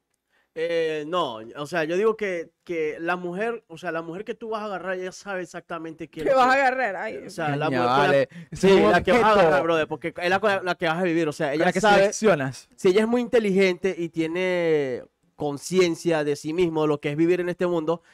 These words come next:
Speaker 1: ella sabe que en este mundo no solamente se vive de, de, de amor, sino también se vive económicamente. Para disfrutar de ese amor hay que tener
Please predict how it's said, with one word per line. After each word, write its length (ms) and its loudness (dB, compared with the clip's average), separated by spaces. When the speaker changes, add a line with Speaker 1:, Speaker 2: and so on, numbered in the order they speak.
Speaker 1:
ella 200 -2
sabe 320 -4
que 100 -6
en 80 -4
este 140 -6
mundo 240 -2
no 80 -2
solamente 400 -4
se 140 -6
vive 220 0
de, 300 0
de, 260 -6
de 100 0
amor, 420 0
sino 320 -6
también 280 -8
se 120 -6
vive 140 0
económicamente. 880 -6
Para 240 0
disfrutar 460 -2
de 60 4
ese 140 0
amor 320 2
hay 120 -4
que 100 -8
tener 400 -2